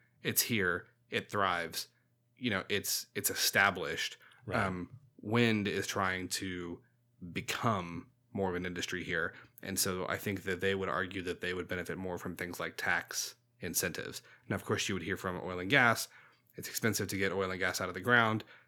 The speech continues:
Speaker 1: so they benefit from tax incentives there.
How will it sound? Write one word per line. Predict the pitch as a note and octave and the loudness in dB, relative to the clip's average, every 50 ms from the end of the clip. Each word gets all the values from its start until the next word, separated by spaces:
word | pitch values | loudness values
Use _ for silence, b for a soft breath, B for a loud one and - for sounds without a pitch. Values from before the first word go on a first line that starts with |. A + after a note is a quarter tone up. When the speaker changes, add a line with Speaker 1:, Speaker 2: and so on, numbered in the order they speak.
| b | b
Speaker 1:
so | b - - F#2 | b 0 0 0
they | E2+ F#2 F2+ | 2 0 0
benefit | E2+ F#2 F2+ F2 - F#2 E2+ | 0 0 -2 -2 -2 -4 -6
from | - - - F2 F2 F2+ F2+ F2+ - _ _ _ _ _ - - _ - | -6 -6 -6 -6 -6 -8 -10 -10 -12 _ _ _ _ _ -20 -20 _ -10
tax | - G2 F#2 - - - | -8 -6 -6 -6 -6 -8
incentives | F2 - F#2 E2+ E2 E2 E2 - - - - - - _ _ - | -6 -6 -4 -4 -6 -6 -8 -6 -6 -6 -6 -8 -10 _ _ -6
there. | F2 F2+ E2 - - - | -2 -2 -2 -2 -4 -8